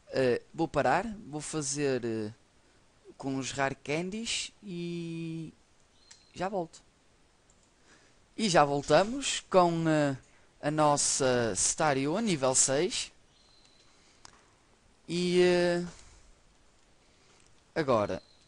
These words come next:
está ali o Wurmple. Voltamos à box número um, com o Zubat a nível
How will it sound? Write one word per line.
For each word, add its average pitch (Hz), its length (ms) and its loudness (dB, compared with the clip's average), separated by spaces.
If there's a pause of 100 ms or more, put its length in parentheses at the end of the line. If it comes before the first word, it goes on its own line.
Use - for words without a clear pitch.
(960)
está 113 320 -4
ali 113 160 -2
o 113 60 -4
Wurmple. 180 480 -2 (680)
Voltamos 190 960 0 (240)
à 165 480 2 (100)
box - 640 -2
número 170 360 -4
um, 147 200 -4 (1000)
com 170 340 -2 (280)
o 170 100 -8
Zubat 160 720 -2 (2750)
a 143 60 -4
nível 185 1200 2